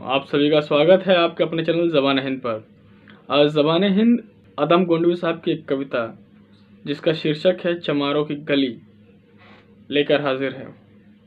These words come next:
चमारों की गली, यह कविता कई मायनों में खास है। इस मायनों में खास है, इन, इन मायनों में खास है कि एक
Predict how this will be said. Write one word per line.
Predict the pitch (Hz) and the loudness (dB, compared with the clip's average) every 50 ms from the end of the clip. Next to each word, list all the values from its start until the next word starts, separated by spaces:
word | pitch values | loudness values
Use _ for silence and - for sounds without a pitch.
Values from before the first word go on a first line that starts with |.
| _ _ - - _ - - - - | _ _ -20 -20 _ -20 -20 -18 -8
चमारों | - 156 151 160 165 190 233 240 | -6 -2 0 2 4 6 6 6
की | 240 240 247 | 6 4 -2
गली, | 214 175 - 170 165 175 170 151 127 117 - - - - - _ - - - - _ _ - - - - - - - _ _ _ _ - | 0 4 4 6 8 8 6 6 4 0 -6 -14 -20 -20 -20 _ -20 -20 -20 -20 _ _ -20 -20 -20 -20 -20 -20 -20 _ _ _ _ -6
यह | 170 175 | -6 -2
कविता | 170 - 202 202 214 202 254 247 254 254 247 - - - _ _ _ _ _ _ _ - - - - - _ _ - - - - - - - | 2 2 4 4 4 4 2 2 2 2 0 -4 -10 -20 _ _ _ _ _ _ _ -20 -20 -20 -20 -20 _ _ -20 -20 -16 -16 -6 2 4
कई | 214 214 214 | 6 8 8
मायनों | 196 190 175 170 170 160 | 6 6 4 4 4 2
में | 151 143 131 | 2 0 -2
खास | - - 143 127 - - - | -4 -8 -10 -10 -12 -14 -18
है। | - - - - - - - - - - - - - - _ - - - _ - - - - - - - - - - | -20 -20 -20 -20 -20 -20 -20 -20 -20 -20 -20 -20 -20 -20 _ -20 -20 -20 _ -20 -20 -20 -20 -20 -20 -20 -20 -16 -14
इस | - 185 - - | -14 -10 -4 -2
मायनों | 170 175 202 220 240 240 | 0 2 4 4 4 4
में | 233 220 | 4 2
खास | 220 - - 156 170 170 170 - | -2 -4 -4 -4 -4 -4 -6 -12
है, | - - - - - - - 180 | -16 -18 -18 -20 -20 -14 -10 -8
इन, | 190 - - - | -8 -8 -8 -4
इन | 185 190 | -2 0
मायनों | 202 185 170 180 190 202 | 0 0 0 0 0 0
में | 202 190 185 | 0 -2 -4
खास | - - 139 135 135 135 - - | -4 -4 -4 -4 -4 -4 -6 -10
है | - - - - - - _ - - - - - - - - - _ - - | -14 -14 -16 -18 -20 -20 _ -20 -20 -20 -20 -20 -20 -20 -20 -20 _ -8 -4
कि | - 208 | 4 8
एक | 208 202 220 233 220 - | 10 10 10 8 6 2